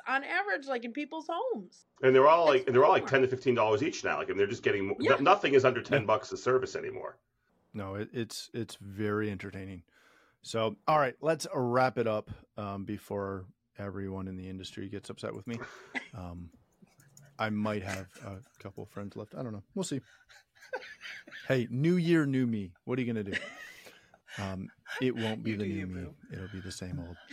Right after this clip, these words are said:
Speaker 3: Yeah, me do me. All the time. All right. Thank you, Bo, or thank you,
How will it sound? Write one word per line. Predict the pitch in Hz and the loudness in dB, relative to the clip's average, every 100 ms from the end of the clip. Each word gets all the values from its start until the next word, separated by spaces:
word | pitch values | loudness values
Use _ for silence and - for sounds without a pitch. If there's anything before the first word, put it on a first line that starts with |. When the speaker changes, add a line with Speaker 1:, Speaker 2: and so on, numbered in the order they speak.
| - | -2
Speaker 3:
Yeah, | - 143 - - - 277 - - - - | -2 -2 -18 -20 -18 -18 -14 -16 -16 -12
me | 107 104 | -6 -6
do | 101 | -4
me. | 92 92 _ 269 _ _ - - - - - _ - - - - | -6 -10 _ -16 _ _ -20 -20 -20 -20 -20 _ -20 -16 -16 -14
All | - - | -16 -16
the | |
time. | - - - | -18 -18 -4
All | 151 156 | 2 4
right. | 123 104 | 4 2
Thank | 170 175 | 0 0
you, | 170 | 0
Bo, | 139 135 135 - | 4 6 4 2
or | 123 120 | 2 2
thank | 123 175 - | 2 -2 0
you, | 143 | -2